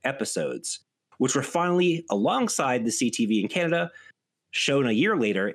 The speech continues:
in January of nineteen ninety-six. And that is pretty much the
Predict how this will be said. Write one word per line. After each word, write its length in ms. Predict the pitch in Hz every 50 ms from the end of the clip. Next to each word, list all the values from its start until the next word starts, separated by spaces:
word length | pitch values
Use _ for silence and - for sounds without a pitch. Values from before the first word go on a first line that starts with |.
| - -
in 120 | 180 165
January 360 | - 208 220 220 202 208 -
of 160 | - 170 -
nineteen 240 | 175 170 - - 170
ninety-six. 680 | 156 151 - - - - - - - - - - - - _ -
And 280 | - 107 95 87 82
that 140 | 98 117 120
is 180 | 95 78 - -
pretty 480 | - - - - - 110 120 117 113
much 580 | 113 113 113 113 113 - - - - - - - _ _ -
the 560 | 101 95 98 92 95 92 90 87 87 92 -